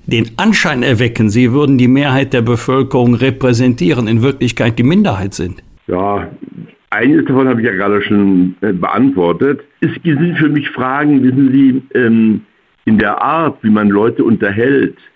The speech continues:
Speaker 2: die mich in der Diskussion wenig interessieren. Äh, ich, ich habe ja gehört, dass Sie sich unterhalten haben über das Thema weniger Sparte und mehr Lagerfeuer im Fernsehen beispielsweise.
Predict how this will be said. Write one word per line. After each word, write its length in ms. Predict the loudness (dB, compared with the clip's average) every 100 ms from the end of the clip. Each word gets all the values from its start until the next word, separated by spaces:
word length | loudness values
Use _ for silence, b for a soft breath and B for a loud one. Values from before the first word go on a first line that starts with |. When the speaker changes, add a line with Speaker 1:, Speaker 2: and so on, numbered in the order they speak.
| _
Speaker 2:
die 360 | -4 -2 0 2
mich 500 | 4 2 -2 -14 -20 -14 -2
in 140 | 0
der 100 | 2
Diskussion 840 | 0 -2 -4 -2 2 4 4 2
wenig 260 | 2 2 2
interessieren. 640 | 2 -2 -4 0 0 -2 -8 B B B B -8
Äh, 180 | -4 -4
ich, 220 | -6 -4
ich 160 | -4 -2
habe 380 | -2 0 0 -2 _ -4
ja 180 | -2
gehört, 480 | 0 0 2 2 0
dass 80 | -4
Sie 120 | -2
sich 100 | 0
unterhalten 540 | 0 0 -2 -4 -2 -2
haben 400 | 0 0 0 -2 B B
über 200 | 0 2
das 160 | 0 -2 -2
Thema 440 | 0 2 0 -2
weniger 380 | 0 2 2 2
Sparte 640 | 0 -4 -4 -4 -4 -2 0
und 220 | 2 2
mehr 220 | 0 2
Lagerfeuer 840 | 0 0 -2 -4 -4 -2 0 0 -2
im 160 | -4
Fernsehen 760 | -4 -4 0 0 0 0 -2 -2
beispielsweise. 840 | -8 -6 -8 -4 -2 -2 -2